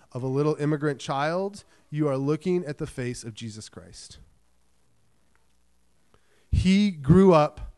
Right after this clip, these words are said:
that way. He showed up at a border being chased for his life and said, "Please, dear God, take me to your country." And the Egyptians of the first century were good enough to take him. So maybe I am being a little more pointed. <laughs> Sorry,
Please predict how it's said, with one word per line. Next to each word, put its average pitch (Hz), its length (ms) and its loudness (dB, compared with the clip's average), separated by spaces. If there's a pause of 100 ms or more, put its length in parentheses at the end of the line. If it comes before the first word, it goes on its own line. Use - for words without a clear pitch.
that 139 340 -8
way. 127 380 -10 (840)
He 202 260 2
showed 220 460 8
up 226 180 6
at 214 100 6
a 208 40 4
border 131 640 -2 (180)
being 147 280 -2
chased 180 500 0
for 160 160 -6
his 151 180 -4
life 117 480 -8 (240)
and 160 140 -2
said, 143 240 -2
"Please, 175 540 0
dear 151 260 0
God, 131 400 -2
take 143 320 -10
me 101 280 -12 (260)
to - 100 -10
your 120 140 -8
country." 101 500 -18 (1080)
And 160 140 0
the 147 120 0
Egyptians 180 520 4
of 160 80 2
the 147 60 0
first 151 300 -4
century 139 480 -2
were 120 160 -6
good 143 260 -4
enough 123 280 -6
to 107 80 -16
take - 260 -14
him. - 180 -20 (1500)
So - 160 -4
maybe 190 320 6
I 196 80 8
am 180 180 8
being 147 160 2
a 131 100 -4
little 131 160 -4
more 127 140 -4
pointed. 110 480 -8
<laughs> - 0 -
Sorry, 160 640 0